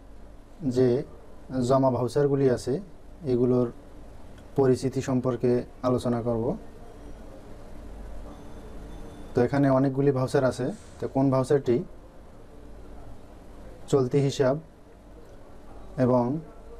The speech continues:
সঞ্চয়ী হিসাব, ডিপিএস,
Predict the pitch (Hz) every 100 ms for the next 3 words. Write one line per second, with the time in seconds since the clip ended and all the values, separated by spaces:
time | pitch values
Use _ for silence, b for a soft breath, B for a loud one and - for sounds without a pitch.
0 | - - - - - - - - - -
1 | - - - - - - 131 135 135 135
2 | 110 117 123 - - - - - - -
3 | 127 127 123 127 127